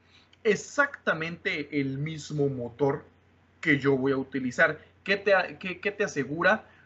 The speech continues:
o qué le asegura a la fia que, por ejemplo, a ti te vendí un, un motor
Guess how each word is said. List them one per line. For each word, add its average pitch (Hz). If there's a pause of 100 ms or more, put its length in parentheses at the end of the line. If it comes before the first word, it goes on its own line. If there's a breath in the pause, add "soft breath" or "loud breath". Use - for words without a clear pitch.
(140)
o 151
qué 170
le 170
asegura 151
a 123
la 113
fia 202 (380)
que, 135
por 139
ejemplo, 156
a 135
ti 170
te 180
vendí 143
un, 151
un 147
motor 151